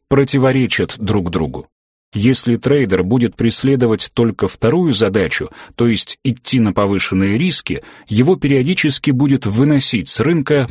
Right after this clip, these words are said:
по маржин-колам. Первая задача приоритетная, но если трейдер будет потеть только над ней,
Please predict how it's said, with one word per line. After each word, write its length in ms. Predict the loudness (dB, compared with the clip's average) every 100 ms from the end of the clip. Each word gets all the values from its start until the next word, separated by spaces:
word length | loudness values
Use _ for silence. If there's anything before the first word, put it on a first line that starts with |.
| -2
по 100 | 2
маржин-колам. 880 | 2 0 -2 -4 -4 -4 -4 -6 -12 _ _ _ _ _
Первая 360 | 2 2 4 2
задача 560 | 2 2 0 2 -2 -2 _ _
приоритетная, 960 | 0 2 2 0 0 -2 -4 -8 -8 _ _ -12 -2
но 100 | 2
если 380 | 4 2 0 -2
трейдер 500 | 0 0 2 -2 -2
будет 400 | 0 0 -2 -2
потеть 540 | -4 0 -2 -2 -2
только 320 | 0 0 0
над 240 | 0 0 0
ней, 300 | 0 0